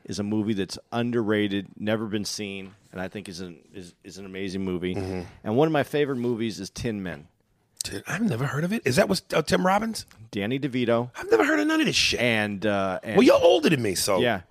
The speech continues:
Speaker 1: Danny DeVito and, uh, who was the dude in Jaws? Uh,
Speaker 2: Richard
Speaker 1: Richard Dreyfuss.
Speaker 2: Dreyfuss.
Speaker 1: It's, it's a great movie. And then, uh, Tapeheads. And I talked about this before, and that's the one,
Speaker 2: Jesus.
Speaker 1: that's the one with, uh,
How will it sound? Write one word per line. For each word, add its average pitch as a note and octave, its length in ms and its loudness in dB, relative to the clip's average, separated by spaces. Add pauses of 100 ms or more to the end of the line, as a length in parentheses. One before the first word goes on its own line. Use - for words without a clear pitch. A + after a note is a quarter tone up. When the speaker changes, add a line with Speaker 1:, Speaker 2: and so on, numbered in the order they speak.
Speaker 1:
Danny C#3 240 2
DeVito C3+ 420 2
and, A2 240 -2
uh, G2+ 400 0 (180)
who E2 320 -10
was D3 160 -6
the B2+ 80 -20
dude C#3 160 -4
in B2 100 -6
Jaws? A#2+ 420 -4 (580)
Uh, G2+ 160 -2
Speaker 2:
Richard B2 280 2
Speaker 1:
Richard A#2 80 4
Dreyfuss. C3 140 8 (100)
Speaker 2:
Dreyfuss. - 180 -4 (380)
Speaker 1:
It's, - 180 -8
it's - 220 -2
a G#2 40 -4
great B2 260 4
movie. A2+ 420 4 (280)
And G#2 200 -4
then, G#2+ 340 -4
uh, F#2+ 320 -4 (320)
Tapeheads. F#2+ 720 0
And G2 100 -6
I G2 60 0
talked B2+ 240 2
about G2+ 160 0
this - 120 -16
before, G2 280 -2
and F#2 100 -2
that's G2+ 260 -2
the A2 160 4
one, F#2+ 200 2
Speaker 2:
Jesus. F2+ 220 -6 (120)
Speaker 1:
that's B2 280 4
the A#2+ 80 -4
one G2+ 220 -2
with, F#2+ 240 -2
uh, F2+ 260 0